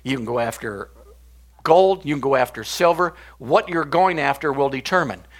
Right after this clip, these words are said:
I mean, how are you gonna be a good parent? Are you gonna read parenting magazine? Are you gonna listen to the expert who comes on T V and tells you how to be a parent? No, you're gonna have to build your parenting on the work, on the Word of God. Marriage-wise, you're gonna have to do it on the Word of God.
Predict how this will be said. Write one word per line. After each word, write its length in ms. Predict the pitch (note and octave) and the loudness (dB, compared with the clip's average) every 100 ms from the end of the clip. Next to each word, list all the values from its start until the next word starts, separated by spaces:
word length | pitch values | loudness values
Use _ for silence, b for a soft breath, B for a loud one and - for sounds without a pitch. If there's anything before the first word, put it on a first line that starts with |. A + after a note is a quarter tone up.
| b | b
I 60 | |
mean, 140 | C#3 C3+ B | -2 -2 B
how 180 | - E3+ | 2 4
are 80 | G3 | 4
you 160 | F#3+ F#3 | 2 0
gonna 180 | F3 | 0
be 160 | D#3+ E3+ | 2 0
a 60 | D#3 | 2
good 240 | E3 D3+ | 0 -2
parent? 300 | G#3 G3+ C#3+ | -2 0 0
Are 60 | C#3+ | 2
you 60 | |
gonna 180 | D3 C#3+ | 2 2
read 200 | D3+ C#3+ | -2 -6
parenting 380 | - D#3 D#3 D3+ | -2 -2 -2 -4
magazine? 680 | C#3+ D3+ D3+ D#3 D#3+ E3 - - B B B - | -4 -4 -8 -10 -12 -14 -20 -20 B B B -2
Are 80 | D3+ | 0
you 80 | |
gonna 140 | D#3 D#3 | 2 4
listen 220 | D#3+ E3+ | 2 2
to 60 | C#3+ | -4
the 220 | - - | -6 -4
expert 480 | D#3+ - - E3 D#3 | -6 -6 -2 -2 -2
who 80 | D#3+ | -4
comes 300 | D#3+ D#3 D3 | -4 -2 -2
on 120 | D3+ | -2
T 220 | D#3+ D#3 | -4 -6
V 160 | D3+ D3+ | -4 -6
and 100 | C#3+ | -2
tells 300 | D3+ D3+ D#3+ | -2 -2 -6
you 80 | |
how 140 | C#3+ D3 | -4 -4
to 80 | D3+ | -4
be 100 | D3+ | -10
a 60 | |
parent? 500 | - - D3+ D3+ - B B B | -12 -10 -8 -8 -12 B B B
No, 180 | F3+ A3 | 2 4
you're 160 | E3 E3+ | 4 2
gonna 200 | G3+ F#3+ | 2 2
have 180 | G3 - | 2 0
to 80 | |
build 220 | E3 F3 E3 | 2 2 2
your 80 | |
parenting 440 | D#3+ G3 G#3+ E3+ E3+ | 0 0 2 0 2
on 200 | E3 E3 | 2 4
the 60 | D#3 | 4
work, 400 | D#3+ D#3+ - - - | 4 2 -4 -20 -2
on 100 | C#3 | 0
the 80 | C#3+ | 4
Word 200 | D#3+ D#3 | 4 2
of 120 | C#3+ | 2
God. 380 | F3+ F3 A#2+ - B B - | 4 6 4 2 B B -2
Marriage-wise, 640 | F3 G3+ F3 D3 E3 F3 E3+ | 2 4 2 4 4 4 0
you're 80 | |
gonna 180 | E3 E3+ | 0 0
have 160 | F3 E3+ | 0 0
to 80 | E3 | 2
do 140 | F3+ | 2
it 80 | - | 6
on 180 | E3+ E3+ | 4 4
the 80 | |
Word 220 | E3 F3 E3+ | 2 2 2
of 120 | E3+ | 4
God. 300 | A3 F#3 | 6 6